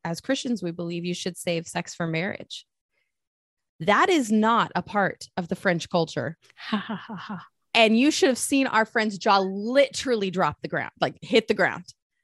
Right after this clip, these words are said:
Speaker 1: Like, what, uh, uh, like, he could not process, like, how, wh-, how do you get all the way to marriage and not have sex? I, I don't, I mean, like,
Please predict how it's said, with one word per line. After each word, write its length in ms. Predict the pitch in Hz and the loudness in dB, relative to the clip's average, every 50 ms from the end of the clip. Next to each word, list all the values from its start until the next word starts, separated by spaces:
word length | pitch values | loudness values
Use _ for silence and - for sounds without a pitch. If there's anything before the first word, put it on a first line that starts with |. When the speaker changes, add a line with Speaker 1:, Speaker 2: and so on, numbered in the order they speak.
| _ _ _ _ - | _ _ _ _ 2
Speaker 1:
Like, 180 | - 214 208 - - _ _ - | 2 2 2 2 -6 _ _ 0
what, 200 | 254 277 269 - _ - | 2 2 2 0 _ -4
uh, 60 | 233 214 - - - - _ - | -4 -4 -4 -12 -20 -16 _ -10
uh, 60 | 196 - _ _ | -10 -10 _ _
like, 180 | - 247 220 - - - _ _ | 2 2 2 0 -4 -20 _ _
he 160 | - - 302 | 2 2 2
could 300 | - - - - 349 339 | 2 2 0 2 4 4
not 240 | 302 294 247 220 - | 6 4 2 2 0
process, 440 | - - 262 254 269 - 233 214 - | 2 4 4 4 4 2 -4 -2 -2
like, 120 | 226 - | -4 -6
how, 340 | - - - - 320 311 277 240 | -4 -4 0 2 2 4 2 2
wh-, 200 | 254 294 - _ _ _ _ _ _ _ _ - | 0 -2 -2 _ _ _ _ _ _ _ _ -6
how 280 | - - 330 392 554 554 | 0 4 4 6 4 4
do 100 | 494 277 | 4 4
you 80 | 262 | 4
get 160 | 180 208 190 | 6 6 4
all 120 | 180 170 170 | 6 6 4
the 60 | 180 | 4
way 140 | 175 170 165 | 4 4 4
to 80 | 165 | 2
marriage 340 | 165 165 156 151 151 151 - | 2 0 0 -2 -2 -4 -4
and 100 | 165 160 | -6 -4
not 180 | 160 151 151 165 | -4 -4 -4 -4
have 180 | 160 156 143 | -6 -6 -6
sex? 240 | - - - - - - | -6 -8 -8 -6 -2 0
I, 200 | 220 226 226 - _ - | 0 2 0 -2 _ -4
I 80 | 247 247 | -4 -2
don't, 180 | 254 254 - _ _ _ - - | -2 -4 -6 _ _ _ -2 2
I 60 | 226 | 2
mean, 320 | 226 202 175 160 151 - _ _ _ _ _ _ _ _ _ - | 4 4 2 0 -4 -8 _ _ _ _ _ _ _ _ _ 0
like, 240 | 196 185 - - | 0 0 0 0